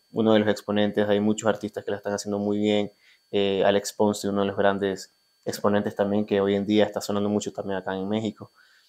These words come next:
Así que nada, me pone muy, muy, muy contento poder,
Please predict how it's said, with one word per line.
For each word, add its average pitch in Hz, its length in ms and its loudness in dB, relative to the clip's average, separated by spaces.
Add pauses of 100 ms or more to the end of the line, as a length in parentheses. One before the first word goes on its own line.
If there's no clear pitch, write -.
(120)
Así 120 240 0
que 135 300 10
nada, 139 240 10
me 117 100 8
pone 139 200 6
muy, 139 460 6
muy, 131 200 2
muy 131 120 4
contento 131 480 4
poder, 110 460 8